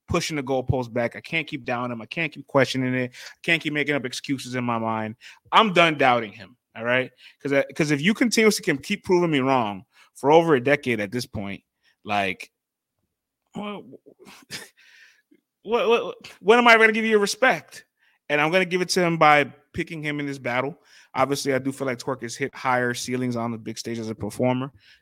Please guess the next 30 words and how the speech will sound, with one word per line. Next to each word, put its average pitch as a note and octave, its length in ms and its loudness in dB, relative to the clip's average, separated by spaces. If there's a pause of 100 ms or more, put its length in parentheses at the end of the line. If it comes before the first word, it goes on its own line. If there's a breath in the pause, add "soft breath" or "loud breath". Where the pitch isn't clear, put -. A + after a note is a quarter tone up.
Uh, G2+ 280 -10
I F#2+ 200 -12
think A#2+ 140 -8
that A#2 160 -4
overall A#2+ 320 -4
his A#2+ 140 -6
material A#2+ 580 0
is A#2+ 160 -8
more, A#2 460 -2 (420)
uh, G#2 400 -6 (100)
concentrated B2+ 840 -2
to A#2 520 -4 (160)
be B2 120 -2
effective B2 460 -2
in A2 140 -6
this B2+ 280 -4
era, C3+ 340 6
in A#2+ 100 -2
this A#2 120 -6
climate, B2+ 460 -4 (280 soft breath)
right? A#2 260 -2 (400)
But, B2+ 360 6 (440)
you D3 120 -6
know, F3+ 280 -2 (1500)
I - 60 -20
gotta C3 180 -6
see D#3 120 0
him D#3 120 4
do G3+ 160 4
it. C#3 100 -4